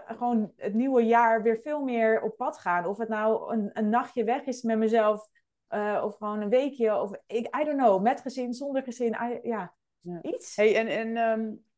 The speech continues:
Speaker 2: nee, nou ja, in januari zijn we allebei dus, dus deze maand op reis. Werk jij dan ook? Hoe remote werk jij dan? Of werk je dus eigenlijk niet?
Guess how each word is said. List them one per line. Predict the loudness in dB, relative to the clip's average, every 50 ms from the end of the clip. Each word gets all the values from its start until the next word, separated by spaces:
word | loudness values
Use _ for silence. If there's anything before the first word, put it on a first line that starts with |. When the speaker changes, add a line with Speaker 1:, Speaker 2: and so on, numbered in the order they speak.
| _ _
Speaker 2:
nee, | -4 -2 0 0 0 0
nou | 0 2 4 4
ja, | 4
in | 4 2 2
januari | 0 0 0 2 2 4 4 2 2 0
zijn | -2 -4 -2 0
we | 0 0
allebei | 0 -2 -2 0 0 0 0 0
dus, | 0 -2 -4 _
dus | -18 -16 -14 -6 -2 -2 0 2
deze | 2 2 0 0 -2 -4
maand | -6 -6 -6 -6 -8
op | -8 -8 -4
reis. | -2 -2 -2 -2 -4 -6 -8 -14 -20 _ _ _ _ _ _ _ _ _
Werk | 2 6 8 8 8 6 6
jij | 6 6 6 6
dan | 4 2 2 2 2
ook? | 2 2 2 2 -2 -4 _ _ _ _
Hoe | -16 -10 -6 -4 -2 -2 0 0
remote | 0 0 2 4 4 4 2 0
werk | -2 -4 -4 -4 -2
jij | -2 0 0 0
dan? | 0 0 0 0 -2
Of | -4 -6
werk | -4 -4 -4 -4 -4
je | -6 -8
dus | -6 -6 -6
eigenlijk | -6 -8 -8 -10 -10 -10 -8
niet? | -6 -6 -8 -8